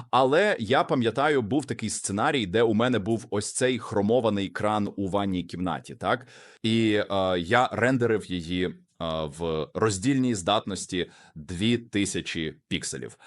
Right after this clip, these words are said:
Там був якийсь блік, знаєте, і я пам'ятаю, коли я рендерив у подвійному розширенні, а потім зменшив у фотошопі, блік був ідеальним, були збережені всі деталі. Лише одна річ. Я не знаю, чи згадував я це зараз, коли говорив.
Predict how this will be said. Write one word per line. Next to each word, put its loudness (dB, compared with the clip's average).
Там 2
був 2
якийсь 0
блік, -4
знаєте, -4
і -6
я -2
пам'ятаю, -2
коли -6
я -2
рендерив -4
у -6
подвійному -4
розширенні, 0
а -6
потім -6
зменшив -4
у -6
фотошопі, -4
блік 0
був -4
ідеальним, -2
були -2
збережені -4
всі -6
деталі. -6
Лише 2
одна -2
річ. -12
Я -2
не 0
знаю, -2
чи -8
згадував -4
я -4
це -10
зараз, -4
коли -8
говорив. -6